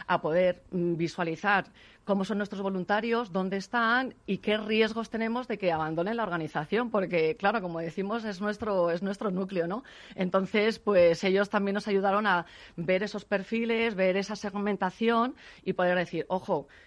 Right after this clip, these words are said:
que aquí tenéis riesgos, que con estos perfiles en concreto,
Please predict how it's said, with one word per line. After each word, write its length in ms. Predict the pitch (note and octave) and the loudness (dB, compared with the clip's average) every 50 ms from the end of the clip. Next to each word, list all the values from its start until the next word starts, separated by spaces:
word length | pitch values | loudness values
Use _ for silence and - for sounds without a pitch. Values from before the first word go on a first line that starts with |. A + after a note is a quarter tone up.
| _ _ | _ _
que 100 | - F#3+ | -2 -2
aquí 220 | F#3 F3+ - F#3+ F3 | -2 -2 -2 -4 -2
tenéis 280 | - G3 G3+ G3 F#3+ F#3 F3+ | -2 -2 0 0 0 0 0
riesgos, 680 | G#3+ G#3+ A3 G#3+ A3 G#3+ A3 A3 A3+ A#3 A3+ A#3 A3+ - | -2 -2 -2 -2 -4 -2 -2 0 2 2 2 0 -2 -2
que 340 | G3+ F#3 F3+ E3+ E3 D#3+ | 0 2 2 4 2 2
con 140 | - F3+ E3 | 0 -2 -4
estos 220 | F3 E3+ - F#3+ - | -4 -4 -6 -6 -4
perfiles 360 | - F3+ - - F#3 F#3 F#3 | -4 -4 -4 -2 -4 -2 -2
en 80 | G3+ F3+ | -2 -2
concreto, 720 | G3+ F#3+ F3+ - F#3+ F#3+ F#3 - F#3+ F#3+ G3 F#3+ F3 | -2 -2 -2 -2 -2 -2 0 2 2 4 4 4 2